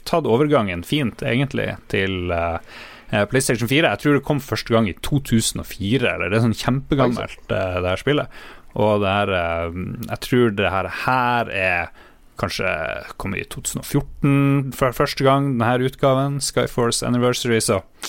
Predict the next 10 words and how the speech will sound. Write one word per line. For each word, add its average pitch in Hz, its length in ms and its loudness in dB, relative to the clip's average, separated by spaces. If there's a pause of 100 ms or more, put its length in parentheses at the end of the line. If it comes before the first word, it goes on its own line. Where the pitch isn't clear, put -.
(640)
eh, 131 300 2
det 131 240 0
er 123 40 -2
ikke 151 140 2
noe 180 80 6
nytt 185 320 2
jeg 135 160 6
anbefaler, 151 580 4
men 143 280 4
jeg 170 100 4